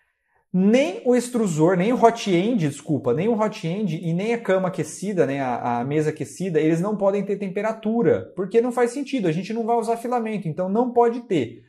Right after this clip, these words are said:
Então, ou você tem que zerar essa temperatura tanto na mesa aquecida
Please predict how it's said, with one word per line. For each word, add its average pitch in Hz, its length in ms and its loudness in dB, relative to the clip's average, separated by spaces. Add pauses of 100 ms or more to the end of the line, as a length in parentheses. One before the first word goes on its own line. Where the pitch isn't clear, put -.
(140)
Então, 247 320 2 (180)
ou 302 180 8
você 349 280 0
tem 233 200 -2
que 196 140 -6
zerar 165 800 2
essa 151 220 -4
temperatura 156 680 0 (100)
tanto 262 380 4
na 202 160 -2
mesa 147 300 -2
aquecida 127 680 -6